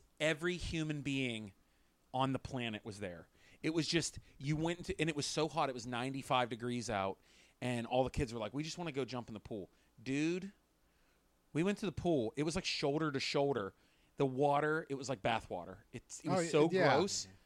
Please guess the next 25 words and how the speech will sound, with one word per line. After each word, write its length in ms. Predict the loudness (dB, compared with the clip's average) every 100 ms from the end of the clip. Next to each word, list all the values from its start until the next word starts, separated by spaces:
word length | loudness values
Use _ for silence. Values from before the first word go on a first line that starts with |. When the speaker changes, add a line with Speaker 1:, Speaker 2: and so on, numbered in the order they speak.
| _ -16 2
Speaker 1:
I 140 | 4 6
saw, 540 | 4 4 6 6 4 -2 _ 4
I 120 | 4
saw 360 | 4 6 8 8
a 120 | 4
lady, 720 | 6 8 8 6 2 -4 -8 -16 _ _ _ _ _ _ _ 2
I 120 | 4
kid 340 | 8 8 8
you 100 | 4
not, 220 | 0 0
I 60 | 0
can't 260 | -2 -4 -2
make 160 | -2
this 220 | -2 0
up. 180 | 2 4
I 120 | 2 2
saw 360 | 4 4 6
a 60 | 6
lady 560 | 6 6 6 2 0 -6 _ _ _ _ _ -2
in 320 | 4 4 2 2
overalls 960 | 4 6 6 8 8 8 4 -2 -6 -12 -12 _ _ _ _ _ _ _ -18 -18 -4
with 220 | -4 -2 -4
no 460 | 2 6 8 8
shirt 480 | 6 4 6 6 4 -2
underneath, 600 | -4 -4 -6 -8 -12